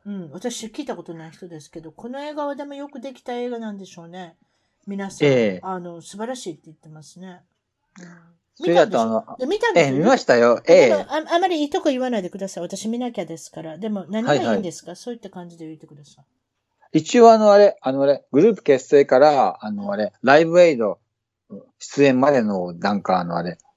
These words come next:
Speaker 2: 年代順に見せてるんですよ。
Speaker 1: うん。
Speaker 2: で、僕、あの、あれ、あの、あれ、大ファンじゃないから、あの、あれ、あの、あれ、細かいとこはわからないんだけど、やっぱり、あの、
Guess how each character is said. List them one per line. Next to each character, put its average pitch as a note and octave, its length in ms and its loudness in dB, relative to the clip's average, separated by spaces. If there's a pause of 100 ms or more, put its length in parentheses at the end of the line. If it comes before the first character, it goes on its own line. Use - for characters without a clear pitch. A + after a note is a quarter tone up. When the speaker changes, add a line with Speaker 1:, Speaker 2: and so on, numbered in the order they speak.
Speaker 2:
年 A#2+ 180 6
代 A#2 160 6
順 A2 240 4
に G2+ 260 0 (640)
見 C3 100 2
せ B2 120 6
て G2+ 120 2
る F2+ 120 -4
ん E2+ 40 -8
で D#2+ 100 -10
す - 120 -10
よ。 F#2 300 2 (180)
Speaker 1:
う G3 60 -14
ん。 G#3+ 380 -10 (960)
Speaker 2:
で、 D3+ 60 4
僕、 A#3+ 240 6
あ F3 40 4
の、 C#3 120 4
あ B2+ 60 8
れ、 A#2+ 240 0
あ A#2 80 -10
の、 A#2+ 100 -4
あ A#2 60 0
れ、 - 200 -4
大 E3+ 180 6
フ A#3 100 -2
ァ A3+ 80 0
ン E3+ 80 -6
じ C3 40 0
ゃ A#2+ 40 -2
な B2+ 120 0
い C3 80 -2
か - 140 0
ら、 G#2 260 4
あ G2 60 -6
の、 G2+ 140 -6
あ G2 40 -4
れ、 G2 220 -6
あ G2+ 80 -12
の、 G2 100 -6
あ F#2+ 40 -4
れ、 G2 200 -4
細 G3 220 2
か B3+ 140 6
い G3 80 2
と C3+ 100 4
こ A2+ 100 2
は G#2 200 2
わ G2+ 120 -4
か B2 100 2
ら C3+ 80 4
な B2 100 0
い G#2+ 60 -4
ん F#2+ 40 -10
だ F#2 80 -10
け G2 120 -12
ど、 A2+ 140 0
や G#2+ 120 2
っ F#2+ 60 -20
ぱ G3+ 100 6
り、 E3 80 2
あ B2 80 0
の、 A2 180 -4